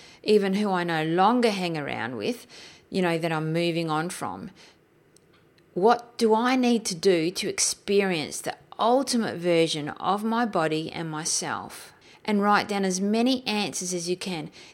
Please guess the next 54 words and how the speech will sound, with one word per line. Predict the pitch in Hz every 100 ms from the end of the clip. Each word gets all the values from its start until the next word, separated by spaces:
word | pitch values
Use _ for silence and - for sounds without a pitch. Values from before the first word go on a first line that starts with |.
| -
There's | 202 190
no | 196 214 240
limit | 247 247 220
here, | 214 233 262
just | 208 196 -
let | 220
it | 240
flow | - 208 196
and | 185 165
go | 180 170
for | 185 - 107 107
it. | - _ _ _ _ - -
And | 196
if | 208 -
you | 254
need | 254 254
to | 233
pause | - 233 233 240
this, | - 247 -
just | - 196 -
do | 226 226
so, | 226 226 247
so | 254
you've | 202 190
got | 214 208
enough | 196 196
time | - 208 208 226
to, | 208 170 165 - -
you | -
know, | 180 175 165 - -
write | - 196 214
all | 214 202
this | 196 196
down. | - 185 196 240
Otherwise, | - 208 202 208 202 143 - - - -
you | 220
know, | 240
just | 247 269
write | 262 254
a | 247
few | 240 226
words | 185 196 196 202 -
down | 180 160
so | 165 185
that | 165
you | 190
can | 180
come | 180 185 175
back | 175 -
to | 196
this | 180 175
later, | 175 165 170 165
because | 156 - - 185
you, | 185